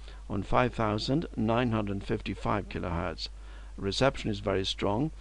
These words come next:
as this is a relay transmission from Austria. Speaking of Austria, there is a daily broadcast in German from oh six hundred hours until oh seven fifteen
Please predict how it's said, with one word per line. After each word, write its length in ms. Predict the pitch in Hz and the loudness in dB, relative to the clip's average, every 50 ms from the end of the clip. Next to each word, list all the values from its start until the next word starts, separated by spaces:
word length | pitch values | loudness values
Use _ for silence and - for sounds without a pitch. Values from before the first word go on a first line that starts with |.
| - - - - | -14 -14 -12 -4
as 280 | - - 107 107 - | -2 0 0 0 0
this 260 | - 104 123 143 139 - | 0 2 2 2 2 0
is 180 | - 123 110 | -2 -2 0
a 100 | - 117 | 2 2
relay 360 | 104 104 131 156 151 139 110 | 4 4 4 4 6 4 2
transmission 800 | 104 98 - 101 98 95 95 - 92 92 92 92 - 98 95 101 | 0 0 0 0 0 0 -2 -2 -2 -4 -4 -4 -4 -4 -4 -4
from 240 | - - 104 98 - | -2 -2 -2 -2 -2
Austria. 720 | - 110 113 110 - - - - 85 82 - - - - - - - - - - - - - - - - - - - - - - - - - - - - - - - - - | -2 -2 -2 0 -2 -6 -6 -4 -4 -4 -4 -4 -6 -8 -10 -12 -12 -14 -14 -14 -14 -14 -14 -14 -14 -14 -14 -14 -14 -14 -14 -12 -14 -14 -12 -14 -14 -14 -14 -14 -14 -12 -10
Speaking 640 | - - - - 139 156 175 175 - 156 147 143 143 - - - | -10 -10 0 4 4 4 4 6 4 6 6 6 4 2 0 0
of 200 | 117 117 113 117 - | 2 2 2 2 2
Austria, 600 | - 123 135 139 - - - - 82 82 98 113 120 - - - - - - | 2 2 2 2 0 -4 -4 -2 -2 0 0 -2 -4 -6 -8 -12 -12 -8 -4
there 100 | 117 113 | -2 0
is 140 | 127 120 127 | 0 0 0
a 40 | 113 | 2
daily 280 | 104 127 143 170 185 | 2 2 4 4 4
broadcast 580 | 170 156 160 147 143 131 - 127 120 117 - 107 | 4 6 6 6 6 6 4 2 2 2 2 0
in 140 | 107 98 90 | -2 -2 0
German 480 | 104 113 104 80 73 71 78 85 104 | 2 2 2 0 -2 -4 -4 -4 -4
from 240 | 107 - 104 101 - - | -2 -2 -2 -2 0 2
oh 180 | 110 139 160 | 2 4 4
six 420 | 160 - - - 131 - - - - | 2 0 0 -2 -2 -2 -2 -4 -2
hundred 320 | 110 98 95 87 87 80 | -2 0 0 0 -2 -2
hours 340 | 82 82 82 92 107 113 - - - | -2 0 0 0 -2 -2 -4 -6 -4
until 400 | 104 107 107 104 95 - 107 - - | -2 0 0 0 0 -2 -2 -2 0
oh 160 | - 120 131 | 0 2 2
seven 560 | 143 - - - - 156 156 139 127 113 104 104 | 2 0 -2 2 4 4 4 4 2 0 0 -2
fifteen 840 | - - - 139 - - - - - 127 107 98 92 90 101 131 | -4 0 0 0 0 -2 -6 -4 0 2 2 2 2 2 0 0